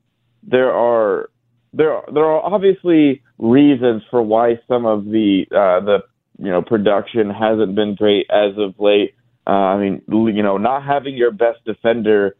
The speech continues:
for weeks now in DeAndre Hunter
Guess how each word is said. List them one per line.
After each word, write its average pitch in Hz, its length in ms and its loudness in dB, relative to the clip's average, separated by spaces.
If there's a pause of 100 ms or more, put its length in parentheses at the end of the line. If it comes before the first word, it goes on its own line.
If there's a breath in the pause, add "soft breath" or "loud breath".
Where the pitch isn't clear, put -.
(320)
for 120 100 2
weeks 117 380 0
now 101 260 0
in 98 140 -2
DeAndre 104 560 2
Hunter 110 600 -2